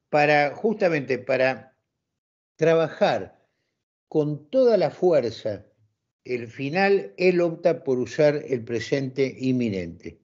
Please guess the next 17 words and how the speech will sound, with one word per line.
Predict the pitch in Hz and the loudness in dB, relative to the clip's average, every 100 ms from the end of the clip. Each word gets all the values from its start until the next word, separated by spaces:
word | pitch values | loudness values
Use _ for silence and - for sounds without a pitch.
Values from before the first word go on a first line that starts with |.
| _ | _
¿eh? | 113 143 - | -6 -6 -4
Lo | 110 | -2
deja | 127 147 139 127 | 0 2 2 2
como, | 120 123 120 117 - _ _ _ | -2 0 -2 -2 -12 _ _ _
como | - 123 160 | -2 2 2
una | 156 | 2
joya | - 185 190 165 185 175 - _ _ | 2 4 4 4 2 0 -8 _ _
reluciente | - 131 131 131 - 170 165 151 165 147 110 123 | -8 -2 0 -2 -2 -4 -2 -4 -6 -6 -8 -6
en | 135 | -4
el | 143 131 - _ _ _ _ | -4 -8 -16 _ _ _ _
final. | - 139 120 90 85 | -4 -2 -2 -4 -6
Se | - 220 | 4 6
lo | 214 | 6
reserva, | 185 180 - 226 180 117 104 101 92 - _ | 4 2 0 4 6 4 2 -4 -6 -14 _
¿eh? | 143 175 | -4 -4
Munición | 151 147 156 151 - 214 196 | -2 -2 -2 -2 -2 -2 -2
pesada | - 156 - 185 180 175 175 170 | -4 -4 2 4 4 4 2 -6